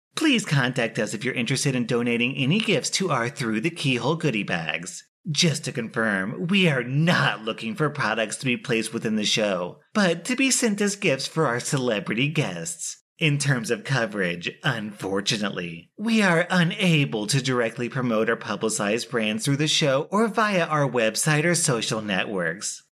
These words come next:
Please do let me know if you require any further information." On that note, if there are any brands or businesses out there who want to work with me,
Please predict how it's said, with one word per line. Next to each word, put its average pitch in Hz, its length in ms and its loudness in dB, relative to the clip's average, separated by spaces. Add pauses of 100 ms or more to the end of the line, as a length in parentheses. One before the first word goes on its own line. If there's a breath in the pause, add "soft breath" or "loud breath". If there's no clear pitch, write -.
(180)
Please 240 460 2
do 226 240 4
let 120 320 2
me 113 100 0
know 104 240 2
if 123 180 0
you 131 100 2
require 110 500 -2
any 101 160 -2
further 101 400 0
information." 92 880 -2 (360)
On 113 180 0
that 107 260 2
note, 98 340 0
if 110 140 -4
there 196 160 2
are 226 60 2
any 208 180 2
brands 107 420 0
or 107 60 2
businesses 104 520 0
out 113 140 0
there 117 160 2
who 107 100 -2
want 104 200 0
to 101 40 -2
work 104 280 0
with 101 160 -2
me, 110 400 2